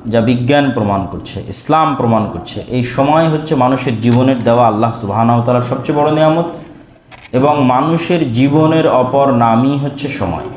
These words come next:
মানুষ আসলে পৃথিবীর কোনো প্লেসে, কোনো জায়গায় বসবাস করে না।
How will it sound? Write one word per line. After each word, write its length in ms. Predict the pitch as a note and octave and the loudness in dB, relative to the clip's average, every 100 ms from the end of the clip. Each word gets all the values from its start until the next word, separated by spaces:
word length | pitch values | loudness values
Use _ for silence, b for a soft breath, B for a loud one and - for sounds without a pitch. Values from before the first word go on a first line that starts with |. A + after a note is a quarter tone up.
| - - | -10 0
মানুষ 380 | A#2 C3 C#3 C3+ | 0 2 0 -2
আসলে 320 | A#2+ C#3 C3 | -2 0 0
পৃথিবীর 440 | A#2+ A#2+ C3 C3 A#2+ | 0 -2 2 0 2
কোনো 260 | B2+ B2 A#2 | 2 2 2
প্লেসে, 440 | B2+ C3 B2+ C3+ | 2 2 0 -4
কোনো 220 | C3+ A#2+ | 0 0
জায়গায় 400 | A2 A2 A2 A#2+ | 4 4 4 2
বসবাস 420 | A2 G2 A#2 A#2+ A#2 | 2 0 0 0 0
করে 220 | C#3+ C#3 | 0 0
না। 140 | C#3 | 0